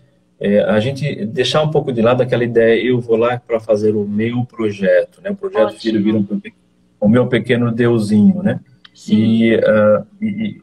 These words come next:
Speaker 1: a minha coisa, o meu reino. Olha, é preciso pôr de lado isso, né?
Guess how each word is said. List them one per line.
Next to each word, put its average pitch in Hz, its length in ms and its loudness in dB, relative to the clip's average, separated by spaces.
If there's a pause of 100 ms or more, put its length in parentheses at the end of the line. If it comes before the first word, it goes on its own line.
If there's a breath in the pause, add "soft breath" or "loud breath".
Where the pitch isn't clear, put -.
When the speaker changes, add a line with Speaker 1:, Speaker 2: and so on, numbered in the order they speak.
Speaker 1:
a - 120 -6
minha 117 340 2
coisa, 113 440 0
o 101 40 4
meu 113 200 4
reino. 98 400 -2 (360 loud breath)
Olha, - 180 2
é - 100 2
preciso - 360 -10
pôr 127 280 -4
de 123 100 -4
lado 107 480 -2
isso, 87 420 -12
né? 104 200 -6